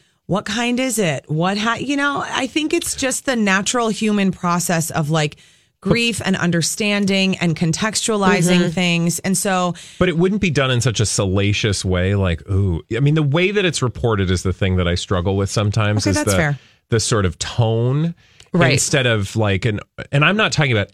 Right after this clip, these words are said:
Speaker 3: everybody, like, uh, we talk about it, and I think we do a very good job of how we talk about it. But, for example, People magazine was talking about how she'd wanted to change her hair in recent weeks,
Speaker 1: Mm-hmm.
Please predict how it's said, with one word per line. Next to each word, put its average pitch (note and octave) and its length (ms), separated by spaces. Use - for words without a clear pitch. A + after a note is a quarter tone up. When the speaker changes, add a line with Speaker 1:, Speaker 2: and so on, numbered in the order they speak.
Speaker 3:
everybody, D3 800
like, F#2+ 500
uh, G2+ 160
we A#2 280
talk E2+ 320
about F#2 200
it, G2 120
and G2 100
I G2 80
think G2 240
we G2+ 80
do G2 160
a F#2+ 60
very F#2 260
good E2+ 220
job G2 320
of F#2+ 80
how F#2 100
we E2 80
talk E2+ 260
about E2+ 240
it. E2+ 80
But, G#2 160
for - 160
example, F#2+ 380
People G#2+ 320
magazine F#2 480
was F2 100
talking F#2+ 360
about F2+ 220
how F#2+ 160
she'd F2+ 280
wanted F2+ 300
to F2 80
change F2+ 320
her F2 160
hair F#2+ 320
in A#2+ 100
recent C3+ 380
weeks, D3+ 360
Speaker 1:
Mm-hmm. D#3 300